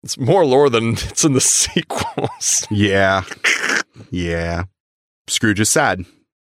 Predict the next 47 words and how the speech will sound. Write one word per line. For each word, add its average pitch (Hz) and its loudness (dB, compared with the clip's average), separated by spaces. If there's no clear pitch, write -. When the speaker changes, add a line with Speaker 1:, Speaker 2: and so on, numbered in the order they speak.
Speaker 2:
But 117 0
the 110 0
ghost 110 2
says, 110 2
"Well, 175 0
I 156 0
mean, 160 0
who 175 0
cares? 151 0
If 107 -2
he's 123 2
gonna 117 2
be 120 0
die, 98 2
he'd 117 -2
better 117 2
do 101 0
it 117 4
and 117 0
decrease 101 -2
the 135 -2
surplus 110 0
population." 123 0
You 180 0
know, 104 0
the 160 2
quote 156 0
Scrooge - 0
said 117 2
from 175 0
earlier. 101 2
Scrooge 110 0
hangs 113 0
his 95 -2
head 101 0
to 95 0
hear 98 2
his 92 2
own 98 2
words 90 2
quoted 110 0
by 92 2
the 87 0
spirit, 80 0
and 90 0
he's 90 0
overcome 95 0